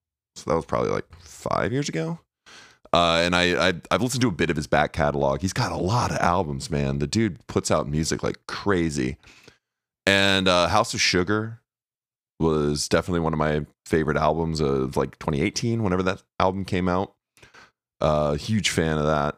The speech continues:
There was actually a, uh, a live track on that recorded in Saint Louis, I believe, at Blueberry Hill Live, where Chuck Berry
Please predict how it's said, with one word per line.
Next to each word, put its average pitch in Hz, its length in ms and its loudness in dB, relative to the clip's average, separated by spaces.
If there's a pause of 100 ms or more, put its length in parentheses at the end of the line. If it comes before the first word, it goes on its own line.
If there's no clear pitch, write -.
There 87 80 0
was 98 120 0
actually 104 320 2
a, 85 360 4
uh, 73 500 0 (300)
a 87 60 6
live 85 400 2
track 69 380 0
on 73 140 -2
that 71 280 0 (360)
recorded 87 400 0
in 82 160 0
Saint 69 300 0
Louis, 71 560 0 (540)
I - 40 2
believe, 92 320 2 (200)
at 90 320 2 (720)
Blueberry 80 500 2
Hill 73 380 0 (120)
Live, 57 520 -2
where 55 380 -2 (100)
Chuck - 200 -6
Berry 62 380 -2